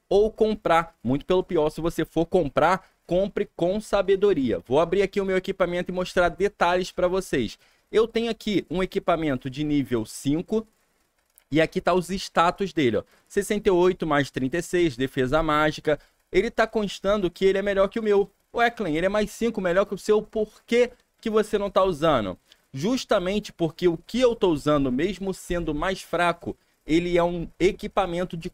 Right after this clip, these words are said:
conjunto. Então, ele me ajuda em várias outras coisas. O que seria um equipamento de conjunto? Ele é um equipamento que tem itens e atribuições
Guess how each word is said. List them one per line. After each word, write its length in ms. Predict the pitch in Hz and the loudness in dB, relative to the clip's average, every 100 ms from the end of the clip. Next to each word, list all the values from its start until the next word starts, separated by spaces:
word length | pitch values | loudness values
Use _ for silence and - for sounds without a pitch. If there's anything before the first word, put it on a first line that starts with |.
| - | -2
conjunto. 680 | 220 233 165 185 214 214 - _ - | -2 -2 -2 -2 -2 -4 -12 _ -10
Então, 460 | 170 - 202 214 - | -8 0 0 0 0
ele 280 | 202 233 | 2 2
me 120 | 233 233 | -2 0
ajuda 460 | 214 170 185 202 | 0 0 -2 -2
em 80 | 214 | -2
várias 460 | 196 196 208 208 196 | 0 2 4 2 2
outras 320 | 208 208 - | 0 -2 0
coisas. 280 | 185 156 - | 2 2 -2
O 40 | |
que 100 | 202 | -10
seria 300 | - 226 214 | -6 -4 0
um 80 | 220 | -2
equipamento 520 | 208 208 185 185 175 | -2 0 0 0 -6
de 80 | 165 | -8
conjunto? 600 | - 202 151 135 104 - _ _ _ | -2 -2 -2 -2 -4 -10 _ _ _
Ele 160 | 151 190 | 0 0
é 20 | |
um 80 | 208 | 0
equipamento 640 | 208 214 208 190 202 208 | -4 0 0 2 -2 -4
que 160 | - 202 | -6 -4
tem 580 | - 202 202 202 190 165 _ _ _ | 0 0 0 0 -2 -4 _ _ _
itens 540 | - 247 269 254 240 - | -2 -2 -2 -2 -4 -4
e 100 | 190 | 0
atribuições 1120 | 208 196 202 175 214 220 - - 214 226 - | 0 2 -4 -4 -4 -4 -6 -4 -2 -2 -8